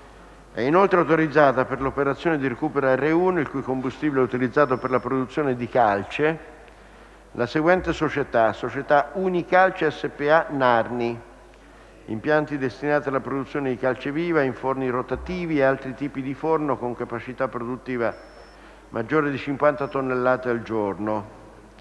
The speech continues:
Tenuto conto delle tipologie impiantistiche autorizzate, solo le ultime tre installazioni potrebbero essere oggetto della comunicazione prevista dal comma due dell'articolo trentacinque del decreto legge trentuno maggio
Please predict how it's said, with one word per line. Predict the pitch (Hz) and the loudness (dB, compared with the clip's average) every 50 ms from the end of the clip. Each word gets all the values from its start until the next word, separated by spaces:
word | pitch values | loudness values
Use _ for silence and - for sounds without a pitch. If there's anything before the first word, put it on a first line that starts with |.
| - - - - - - - - - - - - - - - - - | -20 -20 -20 -20 -20 -20 -20 -20 -20 -20 -20 -20 -20 -20 -20 -10 -2
Tenuto | 143 151 175 202 190 190 170 | 0 0 2 2 2 2 2
conto | 131 185 196 185 190 | 4 2 2 2 2
delle | 185 160 160 160 160 147 | 2 2 2 2 2 0
tipologie | - 143 135 - 156 147 147 143 139 175 | -2 -4 -4 -2 -2 0 0 0 0 0
impiantistiche | 175 165 147 - 156 151 135 127 - 180 185 170 - - 156 143 - 139 | 0 0 0 0 2 2 0 0 -4 -4 -6 -6 -4 -4 -4 -2 0 0
autorizzate, | 139 131 - 135 135 131 127 113 - - 131 123 113 110 107 - 120 123 131 - | 0 0 0 -2 -2 -2 -2 -4 0 2 4 4 4 2 0 -2 -4 -4 -4 -4
solo | - - - - 196 196 196 180 | -8 -8 -2 2 4 4 6 6
le | 165 160 160 170 | 4 4 4 4
ultime | 196 214 214 185 - 190 175 165 160 - | 4 2 0 -6 -6 -4 0 0 0 0
tre | - 170 185 180 | 0 0 2 2
installazioni | 180 175 160 - - - 156 156 151 147 131 - - 156 151 143 135 127 127 123 123 123 - - - - - - - - - - - - - - - - - - - - | 2 2 0 -2 0 2 2 2 2 2 -2 -2 -2 0 0 2 2 0 -2 -4 -6 -8 -12 -18 -20 -20 -20 -20 -20 -20 -20 -20 -20 -20 -20 -20 -20 -20 -20 -20 -20 -12
potrebbero | - - 139 131 - 160 170 160 156 156 170 | -6 -4 -4 -2 0 0 0 2 4 6 6
essere | 165 156 - - - | 6 6 4 -2 0
oggetto | 156 143 127 143 160 156 - 151 | 0 0 0 0 0 0 -2 -4
della | 147 139 139 139 127 | -4 -2 0 0 0
comunicazione | - 139 147 147 147 135 147 139 - - 156 147 120 | -2 -2 -2 -2 0 0 -2 -2 -2 -2 -2 0 0
prevista | 127 143 151 151 - - 135 | 0 0 -2 -2 0 0 2
dal | 131 127 - | 2 2 2
comma | - 147 143 143 143 | 0 0 0 0 0
due | 143 151 151 135 | 0 0 0 2
dell'articolo | 131 127 123 117 107 - 143 131 131 127 123 | 2 2 0 0 -2 -4 -4 -2 -2 -2 -2
trentacinque | - 131 143 143 135 - 147 131 - 143 135 127 120 107 127 123 | -2 -2 -4 -4 -4 -4 -4 -4 -4 -4 -4 -4 -2 -2 -4 -4
del | 117 123 123 | -4 -4 -2
decreto | 117 123 107 123 127 113 131 | -4 -4 -4 -4 -6 -4 -2
legge | 131 131 127 117 120 120 | 0 0 -2 -2 -4 -6
trentuno | - 107 123 117 - 131 127 123 | -4 -4 -6 -6 -4 -4 -4 -2
maggio | 127 127 127 123 113 107 123 123 117 - | 0 0 0 0 -2 0 0 0 0 -2